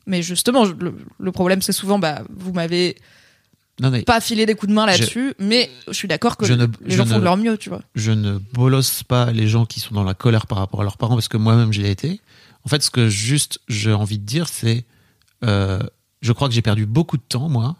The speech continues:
Speaker 2: à
Speaker 1: Mm.
Speaker 2: être en colère contre mes parents, plutôt que d'accepter tout simplement qu'ils étaient comme ils étaient, et qu'en fait, ils sont comme ils sont,
Speaker 1: Mm.
Speaker 2: et que juste, ça ne sert strictement à rien d'être en colère contre eux,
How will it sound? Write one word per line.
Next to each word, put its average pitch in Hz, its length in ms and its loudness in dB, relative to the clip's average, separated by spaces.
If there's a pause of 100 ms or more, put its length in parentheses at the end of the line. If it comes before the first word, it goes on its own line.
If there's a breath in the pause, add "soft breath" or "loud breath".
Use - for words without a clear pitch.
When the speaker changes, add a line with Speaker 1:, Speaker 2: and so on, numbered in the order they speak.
(160)
Speaker 2:
à 214 60 -2
Speaker 1:
Mm. - 20 2
Speaker 2:
être 110 200 2
en 117 60 0
colère 135 360 2
contre 117 260 -6
mes 107 100 2
parents, 107 380 -4 (500 soft breath)
plutôt 139 240 0
que 123 60 -4
d'accepter 120 480 0
tout - 100 -8
simplement 113 340 2
qu'ils 101 220 -2
étaient 113 200 0
comme 110 200 0
ils 95 100 0
étaient, - 380 -6
et - 80 -8
qu'en - 120 -4
fait, 110 200 -2
ils 117 40 -4
sont - 140 0
comme 110 220 0
ils 95 40 -4
sont, 107 200 -6 (200)
Speaker 1:
Mm. 233 120 -6
Speaker 2:
et 104 100 0
que 101 420 2 (380 soft breath)
juste, 120 380 -2 (560)
ça - 200 0
ne 113 100 2
sert 104 180 0
strictement 120 500 0
à 101 40 0
rien 117 220 4
d'être 104 220 -2
en 98 40 -4
colère 101 280 -2
contre - 300 -6
eux, 196 160 0